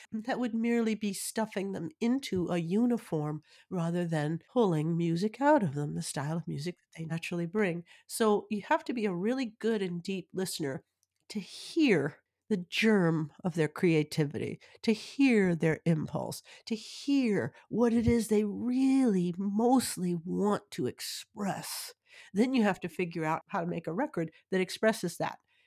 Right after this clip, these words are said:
Now, you also have to assess the record's strengths and weaknesses. Does it have good lyrics? Good for you. You're in luck. Then you will put a frame around that vocal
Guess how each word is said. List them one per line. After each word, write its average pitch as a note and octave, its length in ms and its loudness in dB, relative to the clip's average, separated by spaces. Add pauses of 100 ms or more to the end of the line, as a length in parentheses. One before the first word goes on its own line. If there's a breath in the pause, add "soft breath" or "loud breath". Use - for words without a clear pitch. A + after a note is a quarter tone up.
(100)
Now, G3 300 -2 (280)
you G#3+ 220 -2 (120)
also C#4 420 -2
have - 400 -4
to G#3 280 -2 (100)
assess A3+ 480 -2
the A#3 120 -4
record's F#3+ 420 -4
strengths E3+ 380 -4
and F3 120 -2
weaknesses. E3 640 -6 (640)
Does F#3+ 220 -2
it A3+ 60 -2
have A3 200 0
good G#3 220 -4
lyrics? B3 640 -2 (320)
Good G3+ 160 -2
for C4 140 -8
you. C#4 400 2 (640 soft breath)
You're F#3 180 2
in A3 120 2
luck. D#4 420 2 (240 soft breath)
Then A#3+ 260 2
you A#3 180 2
will G3 200 -2
put F#3 220 -6
a E3+ 40 -4
frame F#3+ 640 -2 (180)
around E3+ 500 0
that E3 280 -4
vocal - 480 0